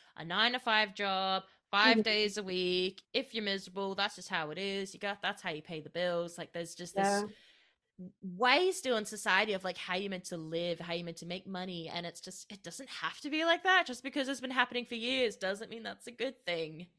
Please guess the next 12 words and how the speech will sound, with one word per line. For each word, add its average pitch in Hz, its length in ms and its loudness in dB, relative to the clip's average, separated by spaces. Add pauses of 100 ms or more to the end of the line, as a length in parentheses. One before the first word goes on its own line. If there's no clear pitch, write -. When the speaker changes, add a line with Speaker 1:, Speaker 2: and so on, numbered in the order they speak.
(200)
Speaker 2:
Yeah, 196 440 4 (120)
exactly. 196 680 0
Speaker 1:
Mm, - 500 -18
Speaker 2:
We 208 80 10
don't 208 180 8
Speaker 1:
yeah. - 0 -
Speaker 2:
all 190 120 4
wanna 190 180 0
live 185 260 -4
like 185 260 -2
that. 185 280 0
<laughs> - 320 -10